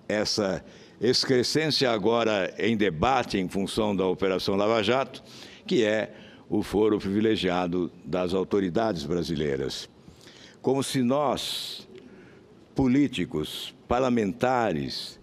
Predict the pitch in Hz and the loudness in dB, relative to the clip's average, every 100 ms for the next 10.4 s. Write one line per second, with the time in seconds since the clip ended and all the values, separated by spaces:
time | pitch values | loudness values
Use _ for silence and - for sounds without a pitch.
0 | 67 78 101 107 143 131 98 64 65 62 | -10 -2 2 4 4 4 2 -2 -8 -8
1 | 76 98 92 110 135 120 - 90 82 71 | -6 -2 0 2 2 2 -2 -4 -4 0
2 | 98 - - 127 135 117 95 64 - - | -2 -2 -2 0 0 0 0 -2 -10 -20
3 | - - - - - - - 123 139 139 | -20 -20 -20 -20 -20 -16 -2 -2 0 0
4 | 135 147 - 151 - 147 131 131 156 151 | 2 0 2 0 2 4 6 6 4 4
5 | 123 135 117 117 113 135 120 131 135 127 | 2 2 2 2 4 2 2 2 4 4
6 | 120 110 117 120 - 127 98 104 110 104 | 4 2 2 0 0 0 2 4 4 6
7 | 110 95 - - - - 87 98 - - | 4 2 -4 -18 -18 -6 0 2 0 -2
8 | 87 69 65 - 147 151 139 131 143 135 | -2 -2 -2 -2 0 0 -2 -2 0 0
9 | 151 143 151 135 - 147 143 - 139 117 | 0 -2 -2 -2 -2 0 0 0 -2 -2
10 | 113 123 151 139 | 0 2 2 2